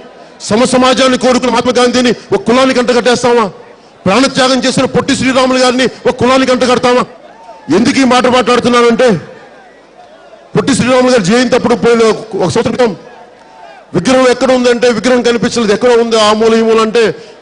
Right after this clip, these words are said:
ఫైనల్గా తీసుకెళ్ళి ఒక వై-, వైశ్యుల కన్నికా పరమేశ్వరి దగ్గర ఎక్కడో ఆ సత్రం దగ్గర ఉంది. పొట్టి శ్రీరాములు గారిని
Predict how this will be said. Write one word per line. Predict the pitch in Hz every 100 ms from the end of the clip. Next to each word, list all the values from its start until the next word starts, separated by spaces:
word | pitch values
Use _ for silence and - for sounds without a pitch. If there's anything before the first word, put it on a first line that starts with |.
| -
ఫైనల్గా | 190 247 247
తీసుకెళ్ళి | 240 247 - 240 - - - - - - - - -
ఒక | 190 196
వై-, | 185 226 190 - - - - - -
వైశ్యుల | 131 226 240 254 247
కన్నికా | 208 220 254 247
పరమేశ్వరి | 240 240 247 240 240 233
దగ్గర | 214 220
ఎక్కడో | 220 220 226 185 - -
ఆ | 160
సత్రం | 175 208 262 254
దగ్గర | 254 247
ఉంది. | 233 208 - - - - - - - - - - - -
పొట్టి | - - 254
శ్రీరాములు | 247 254 262 262
గారిని | 262 262